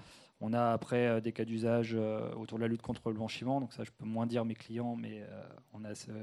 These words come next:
type de cas d'usage. Puis on a fait aussi des cas d'usage, euh, autour de la trésorerie. Euh, par exemple, euh, prédire, euh, quelle était la trésorerie qu'on devait mettre, euh, mois par mois pour, euh, répondre aux besoins,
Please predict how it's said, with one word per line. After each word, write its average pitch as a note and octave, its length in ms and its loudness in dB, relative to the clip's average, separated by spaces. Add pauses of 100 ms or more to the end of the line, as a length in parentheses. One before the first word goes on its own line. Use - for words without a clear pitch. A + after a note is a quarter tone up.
type - 160 -12
de A#2 60 0
cas A#2 100 -4
d'usage. C3 340 4
Puis - 80 -4
on A#2 80 4
a A#2 40 0
fait A#2+ 100 -2
aussi B2+ 180 0
des A#2+ 100 2
cas A2+ 120 0
d'usage, A#2+ 440 2
euh, A2 100 -2 (360)
autour A#2+ 200 -2
de B2 40 4
la A#2+ 80 4
trésorerie. A#2+ 460 0 (360)
Euh, G#2 160 -4
par G2+ 160 -4
exemple, A#2 420 -4
euh, A2 160 -2
prédire, A#2+ 600 2
euh, A2 200 -2
quelle A2+ 140 -2
était A2+ 180 -2
la A2+ 120 -2
trésorerie A#2+ 420 0
qu'on A2+ 100 -4
devait A2 160 -2
mettre, A2+ 320 -4
euh, G#2+ 140 -2 (420)
mois A#2 180 4
par A2 160 0
mois B2 440 4
pour, B2 340 2
euh, A2 160 2
répondre A2+ 460 -2
aux A2+ 80 -2
besoins, A#2 400 0